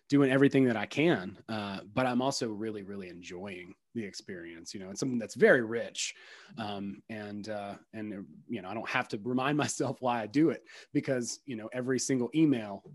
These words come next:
you know, every single, f-, you know, Zoom call or whatever it winds up being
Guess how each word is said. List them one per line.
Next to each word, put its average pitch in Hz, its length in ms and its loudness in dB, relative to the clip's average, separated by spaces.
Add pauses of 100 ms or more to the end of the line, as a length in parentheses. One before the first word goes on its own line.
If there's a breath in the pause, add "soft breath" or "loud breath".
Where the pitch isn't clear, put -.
you 127 160 2
know, 117 240 4
every 127 300 0
single, 123 640 0 (500)
f-, 131 200 -2
you 123 80 2
know, 110 240 -4
Zoom 147 340 8
call 104 480 -2
or 110 60 -4
whatever 127 400 2
it - 60 -8
winds 123 240 0
up 104 120 -4
being 117 460 0